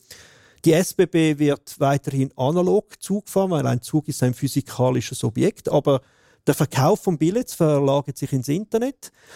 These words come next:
und in einigen Ländern gibt es gewisse Billets, könnt ihr gar nicht mehr am Automaten oder am Schalter kaufen, sind nicht im Angebot. Und in der Schweiz herrscht noch die Meinung, nein, wir leisten uns diese Schalter, die absolut defizitär sind, damit eben jeden auch mal ein,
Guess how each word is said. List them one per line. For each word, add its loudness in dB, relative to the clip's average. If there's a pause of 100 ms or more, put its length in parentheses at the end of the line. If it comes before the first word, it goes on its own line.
(120)
und 4
in 6
einigen 2
Ländern 0
gibt -4
es -6
gewisse 0
Billets, -2
könnt -2
ihr -2
gar 0
nicht -4
mehr 0
am 0
Automaten 0
oder -2
am -2
Schalter -2
kaufen, -2
sind 0
nicht 0
im 2
Angebot. 0
Und 0
in -4
der 2
Schweiz 0
herrscht 0
noch -10
die 0
Meinung, 2
nein, 2 (680)
wir 4
leisten 0
uns -8
diese 0
Schalter, 0
die -4
absolut -2
defizitär -2
sind, -6
damit 0
eben 0
jeden 2
auch -2
mal -2
ein, -2